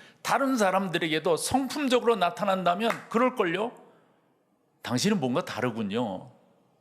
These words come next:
그렇죠. 그 다른 이유가 어디에 있어요? "내가 예수 그리스도를 믿기 때문이다"라고 말할 수 있는 거죠. 말할 수 있는 거.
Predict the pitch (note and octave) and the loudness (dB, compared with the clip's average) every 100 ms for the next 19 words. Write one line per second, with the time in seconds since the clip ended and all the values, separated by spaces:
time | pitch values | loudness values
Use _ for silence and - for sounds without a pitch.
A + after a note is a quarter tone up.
0 | _ _ _ - B3 B3 G#3+ B2 G#2 - | _ _ _ 0 0 2 2 0 0 0
1 | C4+ C4+ - G3+ A3 E3+ F#3+ F#3 G#3+ C#3 | 0 0 -2 0 0 2 0 2 2 2
2 | C3+ B2+ - D3+ C#3+ F#2+ - - _ - | 2 -2 -2 -4 -2 -4 -10 -20 _ -20
3 | _ - B2+ A#2 C3 D3 E3+ D3+ C3 D3+ | _ -2 0 0 0 -2 -2 -2 -2 -2
4 | C3+ G2+ D#3+ - D#3 D#3 B2 A2 E2+ - | -2 -2 -4 -4 -4 -2 -2 -2 -6 -12
5 | - C3+ C#3 G#2 E2+ A2 D#3+ A#3 G3 D#3+ | -6 -2 0 0 0 -2 0 2 2 2
6 | D3 E3+ C3 G2+ G2 B2+ - _ - B2+ | -2 -4 -4 -4 -8 -12 -20 _ -6 -4
7 | B2 - A#2+ G#2 - | -4 -6 -8 -8 -12